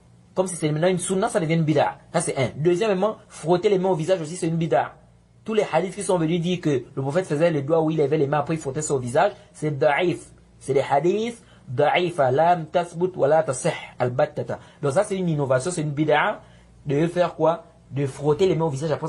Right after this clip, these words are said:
avoir, après avoir fait l'invocation. Donc vous voyez des musulmans aujourd'hui, ils font la prière, au lieu de faire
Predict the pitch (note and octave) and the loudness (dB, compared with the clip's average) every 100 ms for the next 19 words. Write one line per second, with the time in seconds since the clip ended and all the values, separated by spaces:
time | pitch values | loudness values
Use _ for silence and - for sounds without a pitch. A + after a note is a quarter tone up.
0 | C#3+ C3 D3 C#3+ - D#3 C#3+ C#3+ A#2+ A2 | -4 0 -2 -2 -4 0 0 0 -6 -6
1 | G2+ - F3+ A#3+ A3+ G3 E3+ D3+ F#3 D3+ | -10 0 2 2 2 2 0 -2 -2 -2
2 | D#3 G#3 G#3 E3+ C#3 B2+ F#3 - - - | -2 -6 -2 0 0 0 0 0 -4 -20
3 | - - - - - G3+ B3 G3 - A#3+ | -20 -20 -20 -12 -2 0 2 0 2 2
4 | G#3+ - | 2 -2